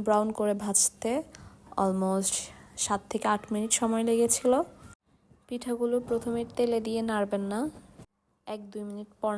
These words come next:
নাড়াচাড়া করুন। এখন পিঠাগুলো আমার হয়ে গিয়েছে, আর এখন পিঠাগুলো গরম থাকা অবস্থাতেই আমি শিরাতে দিয়ে দিব। আমার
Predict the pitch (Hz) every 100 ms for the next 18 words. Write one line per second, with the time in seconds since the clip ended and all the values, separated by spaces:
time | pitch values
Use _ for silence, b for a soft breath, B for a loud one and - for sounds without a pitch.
0 | 202 190 190 190 185 185 190 - _ b
1 | b b - 220 214 - 233 226 220 214
2 | 202 202 196 202 214 220 214 214 220 214
3 | - 240 247 311 202 185 175 180 - 185
4 | - 196 208 208 208 196 196 196 202 196
5 | 196 196 202 196 196 202 202 - 208 220
6 | 247 214 208 - 196 190 196 196 190 185
7 | 196 _ _ _ _ _ b b b -
8 | 220 220 233